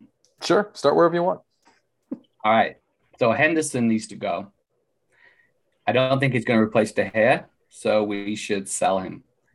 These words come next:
Speaker 2: We have, we, we also brought in Tom Heaton. Everyone seems to have forgotten that. So, uh, and he's, he's a decent backup. You
Speaker 1: Yes.
Speaker 2: know, he's okay. So get rid of Henderson or De Gea, but I know we have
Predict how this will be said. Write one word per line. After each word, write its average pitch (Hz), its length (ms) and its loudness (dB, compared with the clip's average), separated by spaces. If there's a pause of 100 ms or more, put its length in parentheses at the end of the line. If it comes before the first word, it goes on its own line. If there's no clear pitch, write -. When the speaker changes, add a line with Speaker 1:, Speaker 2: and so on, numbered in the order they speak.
Speaker 2:
We 127 160 2
have, 131 400 2
we, 120 260 -2 (140)
we 135 100 2
also 170 280 4
brought 117 380 2
in 107 120 -8
Tom 104 240 -2
Heaton. 107 480 -8
Everyone 104 320 -6
seems 98 260 -6
to - 60 -8
have 98 80 -8
forgotten 101 360 -4
that. 117 140 -8 (680)
So, 131 240 6
uh, 123 400 6
and 127 180 2
he's, 165 320 0
he's 214 280 -2
a 294 40 0
decent 147 360 -2
backup. 151 480 0 (200)
You 101 120 -2
Speaker 1:
Yes. 113 60 0
Speaker 2:
know, 135 140 0
he's 151 200 -2
okay. 143 480 0 (640)
So 127 560 2 (120)
get 131 160 -2
rid 139 120 -2
of 143 140 -6
Henderson 143 640 -6
or 117 160 4
De 113 100 0
Gea, 113 500 0
but 110 80 0
I 110 160 0
know 113 460 -2 (160)
we 110 140 -6
have 101 300 0